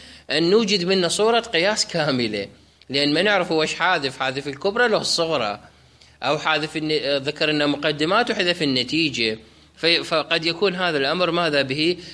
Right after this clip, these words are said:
صعب. أما بع-، أما إن، أما إحنا ما نقدر،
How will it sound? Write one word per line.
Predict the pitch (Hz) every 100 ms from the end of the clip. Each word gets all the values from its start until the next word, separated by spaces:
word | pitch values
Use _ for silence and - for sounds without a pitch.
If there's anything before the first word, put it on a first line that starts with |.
| -
صعب. | - 185 156 208
أما | - 233 254 254
بع-، | 226 208 208
أما | 254 262 233
إن، | 233 226
أما | 180 226 254 233
إحنا | 240 240 226
ما | 202
نقدر، | 247 247 202 185 143